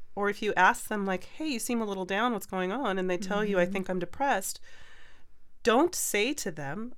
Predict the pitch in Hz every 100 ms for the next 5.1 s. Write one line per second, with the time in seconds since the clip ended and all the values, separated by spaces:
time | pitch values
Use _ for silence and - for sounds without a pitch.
0 | - 254 247 220 160 208 - 392 208 302
1 | - - - - - - - - - -
2 | - - 226 214 208 196 190 - - -
3 | - - - - - - 240 294 359 339
4 | 349 359 359 359 - 330 453 - 180 143
5 | 143